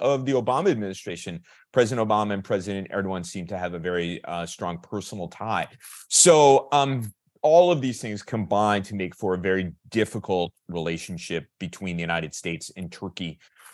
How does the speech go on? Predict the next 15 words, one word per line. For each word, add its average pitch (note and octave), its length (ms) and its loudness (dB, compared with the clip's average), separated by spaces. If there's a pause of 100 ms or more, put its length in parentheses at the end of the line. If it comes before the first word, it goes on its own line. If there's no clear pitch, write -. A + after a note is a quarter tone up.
Yet B2 180 6
it A2+ 220 -2
doesn't B2 360 4
diminish A2+ 400 -2
the A2+ 100 -6
fact F#2 280 -2
that A2+ 140 -4
Turkey G#2 300 -6
is G2+ 120 -4
a F#2+ 60 -6
very G2+ 240 2
important G#2+ 420 -4
member G2+ 240 2
of F2+ 100 0
nato. F#2+ 480 2